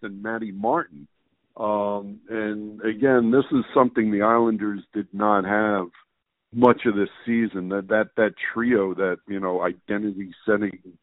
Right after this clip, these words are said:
trio that, that Barry Trotz relies on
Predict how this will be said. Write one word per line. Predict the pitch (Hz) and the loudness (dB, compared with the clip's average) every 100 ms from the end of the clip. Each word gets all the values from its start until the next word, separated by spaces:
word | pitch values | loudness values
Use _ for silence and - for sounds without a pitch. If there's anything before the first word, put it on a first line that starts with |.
| - | -8
trio | - 117 120 92 87 | -2 4 4 4 2
that, | 95 85 - - - - - | -2 -2 -8 -20 -20 -6 4
that | 107 - | 4 4
Barry | 107 104 98 | 4 4 4
Trotz | - 107 98 - | 2 2 2 -2
relies | 95 90 104 113 101 | -2 0 0 0 -2
on | 92 87 | -6 -8